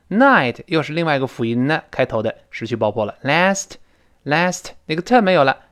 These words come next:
Last night，last night，那个 night，晚上一定是升调，因为一般疑问句不出意外，最后声音扬上去。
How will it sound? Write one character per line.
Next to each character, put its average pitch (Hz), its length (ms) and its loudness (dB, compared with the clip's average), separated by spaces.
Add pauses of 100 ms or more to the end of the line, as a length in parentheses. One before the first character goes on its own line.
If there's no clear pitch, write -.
(140)
Last 139 320 0
night，last 147 1120 -2
night， 202 320 2 (420)
那 131 80 -2
个 131 120 2
night， 175 460 2 (240)
晚 110 240 -6
上 135 200 -4
一 123 100 -4
定 151 160 -4
是 117 80 -4
升 190 320 -2
调， 175 260 0 (200)
因 143 100 -8
为 165 80 -4
一 202 160 -2
般 175 180 2
疑 160 60 -4
问 143 160 -2
句 127 160 -6
不 143 160 -10
出 165 140 -6
意 160 140 -4
外， 127 160 -4
最 120 180 -4
后 110 100 -4
声 127 200 -4
音 120 200 -2
扬 107 200 -4
上 160 140 -2
去。 127 220 -8